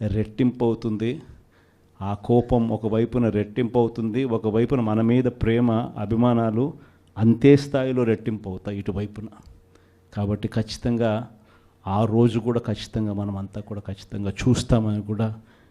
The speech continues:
ఖచ్చితంగా దేవుని మీద నమ్మకంతో నేను చెప్తా ఉన్నా.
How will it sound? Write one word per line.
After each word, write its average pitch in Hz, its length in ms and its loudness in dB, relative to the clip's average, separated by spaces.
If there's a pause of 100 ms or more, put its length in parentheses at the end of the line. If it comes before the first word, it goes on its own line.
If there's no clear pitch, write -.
(440)
ఖచ్చితంగా 113 400 -2
దేవుని 110 360 4
మీద 110 160 2
నమ్మకంతో 101 600 -2
నేను 92 220 -4
చెప్తా 87 320 -12
ఉన్నా. 95 240 -12